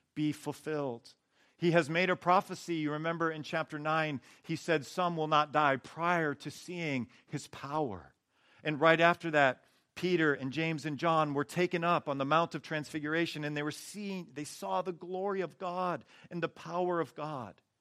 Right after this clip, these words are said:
So there's this prophecy and fulfillment that they have seen already. Just recently in chapter eleven, recent in our journey through the Gospel of Mark, th-, Jesus said, "You will go into this village and you will find a colt there, and it's never been ridden before."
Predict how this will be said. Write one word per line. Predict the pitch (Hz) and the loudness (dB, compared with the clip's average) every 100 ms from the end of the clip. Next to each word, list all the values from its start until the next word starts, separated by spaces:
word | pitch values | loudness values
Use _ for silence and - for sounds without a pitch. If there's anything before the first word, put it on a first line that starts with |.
| _ _ _ _ - | _ _ _ _ -12
So | - 156 | -4 0
there's | 160 165 | 0 0
this | 165 | -8
prophecy | - 170 202 226 220 190 | -6 2 2 2 -6 -4
and | 175 165 | -4 -4
fulfillment | 170 - 190 208 185 160 | -8 -4 -2 0 -2 -4
that | 170 - | -6 -2
they | 175 | -2
have | 165 151 | -2 -6
seen | - - 208 208 170 | -8 -10 -6 -4 -4
already. | 147 160 170 160 226 214 117 85 _ _ _ _ _ _ _ - | -2 -2 0 0 0 0 -4 -10 _ _ _ _ _ _ _ -4
Just | 170 175 | -2 -2
recently | 165 214 220 196 170 156 | 0 0 0 -4 -4 -4
in | 147 | 0
chapter | 175 165 170 | 2 2 2
eleven, | 160 160 185 175 143 139 139 | 2 4 4 4 -2 -6 -4
recent | 170 180 170 165 | -2 -2 -4 -4
in | 151 | 0
our | 160 175 | 2 0
journey | 143 160 151 | 0 -4 -4
through | 123 160 | -6 -6
the | 147 | -2
Gospel | 143 147 147 139 | -2 -2 -6 -6
of | |
Mark, | 147 151 151 - - _ | -2 -2 -4 -14 -20 _
th-, | 143 - 113 - 147 135 | -20 -20 -20 -20 -20 -8
Jesus | 143 160 160 | -4 -2 -2
said, | - 170 165 131 - - | 2 6 6 4 -16 -4
"You | 165 | 2
will | 170 | 4
go | 170 190 196 | 6 4 4
into | 170 160 | 0 -2
this | 165 135 | -4 0
village | 175 185 151 | 4 4 2
and | 151 | -2
you | 160 | -2
will | 160 | -2
find | - 185 170 | -2 -2 -2
a | |
colt | - - 196 - | -4 0 0 2
there, | 175 156 | 2 4
and | 151 | 2
it's | 147 160 | -4 -4
never | 160 196 220 | -2 2 2
been | 170 151 | 2 0
ridden | 165 202 190 | 2 2 0
before." | 139 - 113 87 | -4 -8 -12 -12